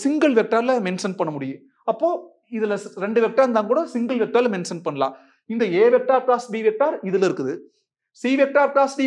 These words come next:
வெக்டார் இன்னொரு பிளேன்ல இருக்குது. அது அந்த, அந்த A வெக்டார் கிராஸ் B வெக்டாரும் அந்த C வெக்டார் கிராஸ் D வெக்டாரும் ஒண்ணுக்கு ஒண்ணு என்னவா இருக்குது? பேரலா இருக்குது. அப்போ அந்த ரெண்டு இருக்கக்கூடிய அந்த ரெண்டு பிளேன் ஆட்டோமேட்டிக்கா என்னவா இருக்கு?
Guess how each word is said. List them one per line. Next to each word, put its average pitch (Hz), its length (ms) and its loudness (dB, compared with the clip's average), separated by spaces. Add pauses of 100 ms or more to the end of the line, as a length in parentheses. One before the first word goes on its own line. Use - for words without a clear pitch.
வெக்டார் 320 320 4
இன்னொரு 294 320 4
பிளேன்ல 226 320 2
இருக்குது. 156 300 -2 (1000)
அது 226 180 4
அந்த, 233 120 4 (180)
அந்த 233 120 4 (140)
A - 20 8 (100)
வெக்டார் 294 320 4
கிராஸ் 277 280 2
B 269 160 0
வெக்டாரும் 294 420 2 (240)
அந்த 285 220 2
C 294 100 2 (100)
வெக்டார் 277 300 2
கிராஸ் 269 260 2
D 269 120 2
வெக்டாரும் 277 420 4
ஒண்ணுக்கு 269 300 0
ஒண்ணு 320 160 4 (340)
என்னவா 269 240 4
இருக்குது? 277 240 0 (160)
பேரலா 247 380 4
இருக்குது. 143 260 -4 (480)
அப்போ 214 180 2 (300)
அந்த 185 240 0
ரெண்டு 247 200 2
இருக்கக்கூடிய 269 420 2
அந்த 269 180 4
ரெண்டு 247 300 0
பிளேன் 277 260 4
ஆட்டோமேட்டிக்கா 262 500 0
என்னவா 254 220 0
இருக்கு? 214 180 -2